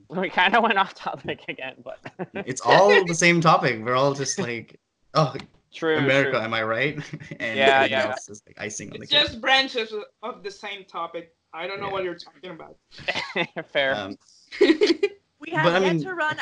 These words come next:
Speaker 4: out of material, though, so.
Speaker 1: That's great, yeah.
Speaker 2: Yeah, because it's so diverse. <laughs> It's such a big
Speaker 1: Yeah,
Speaker 2: country.
Speaker 1: there you go.
Speaker 4: It's a very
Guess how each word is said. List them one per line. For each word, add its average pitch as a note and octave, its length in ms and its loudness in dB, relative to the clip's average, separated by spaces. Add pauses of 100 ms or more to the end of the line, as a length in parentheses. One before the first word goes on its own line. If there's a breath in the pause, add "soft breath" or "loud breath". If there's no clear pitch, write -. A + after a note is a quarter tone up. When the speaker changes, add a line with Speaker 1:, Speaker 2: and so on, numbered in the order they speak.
Speaker 4:
out B3+ 200 -2
of B3+ 120 -10
material, A#3 580 -10
though, D3 280 -10
so. - 300 -8
Speaker 1:
That's - 220 -4
great, F3+ 300 -4
yeah. F3+ 260 -4 (280)
Speaker 2:
Yeah, F#3 320 0
because G#3+ 260 -2
it's D4 140 -4
so D#4 100 2
diverse. E3 640 -2
<laughs> C#3+ 120 -6 (260)
It's - 100 -14
such D#3+ 120 -2
a D#3+ 260 6
big C#3+ 100 4 (160)
Speaker 1:
Yeah, E3+ 100 -2
Speaker 2:
country. A3+ 140 -4
Speaker 1:
there F#3 140 -4
you F#3 80 -10
go. F3+ 240 -4 (880 loud breath)
Speaker 4:
It's B3+ 220 -16
a - 20 -14
very C4 200 2